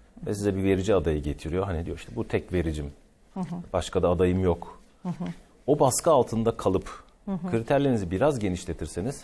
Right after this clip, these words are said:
Speaker 1: sıkıntı çıkabiliyor.
Speaker 2: Hı hı.
Speaker 1: Binde bir verici kaybı riski var. Bunu herkese söylüyoruz.
Speaker 2: Hı hı.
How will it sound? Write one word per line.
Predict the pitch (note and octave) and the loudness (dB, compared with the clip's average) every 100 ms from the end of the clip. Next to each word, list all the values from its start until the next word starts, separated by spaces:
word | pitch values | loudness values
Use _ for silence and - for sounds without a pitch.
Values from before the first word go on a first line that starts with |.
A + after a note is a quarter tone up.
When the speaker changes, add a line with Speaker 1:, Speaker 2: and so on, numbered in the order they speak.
| - | -14
Speaker 1:
sıkıntı | - - F2 - | -12 -6 -6 -8
çıkabiliyor. | - D#2+ D2 C2 B1+ - - _ | -8 -6 -4 -6 -12 -18 -20 _
Speaker 2:
Hı | F3+ | -14
hı. | - F3 - - - - | -14 -16 -16 -20 -20 -14
Speaker 1:
Binde | A#2+ C3+ C#3 C#3 A#2+ | -2 0 4 2 4
bir | D3+ D3+ - - - | 2 0 -8 -18 -4
verici | F#2+ A2 A2+ B2 | 0 2 2 -2
kaybı | - G2+ G#2 | 2 2 2
riski | F#2 - A2 | 0 -2 0
var. | F#2 C#2 E2+ | 2 2 -2
Bunu | G#2 | -2
herkese | G#2+ F#2+ E2 F2 | 0 0 -2 -4
söylüyoruz. | - D#2+ C#2 C2 - - - | -4 -4 -4 -10 -14 -20 -14
Speaker 2:
Hı | |
hı. | F3+ | -10